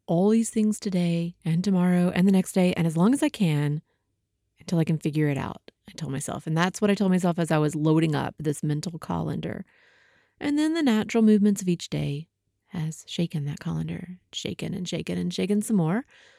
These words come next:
Some things have fallen through the holes, been sifted out, drained away. The things that are bigger, this is where we go back to a colander rather than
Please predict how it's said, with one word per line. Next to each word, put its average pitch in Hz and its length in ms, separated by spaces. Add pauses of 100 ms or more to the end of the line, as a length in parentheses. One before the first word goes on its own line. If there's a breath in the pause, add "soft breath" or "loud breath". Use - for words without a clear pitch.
(160 soft breath)
Some 165 260
things 170 260
have 185 120
fallen 156 380
through 170 140
the 190 100
holes, 190 540
been 156 140
sifted 170 340
out, 170 320
drained 160 360
away. 160 340 (440 soft breath)
The 208 100
things 240 400
that 294 140
are 302 100 (140)
bigger, 151 500 (1200)
this 165 180
is 147 140
where 151 160
we 147 80
go 151 120
back 143 220
to 151 120
a 147 40
colander 147 540
rather 147 300
than 151 340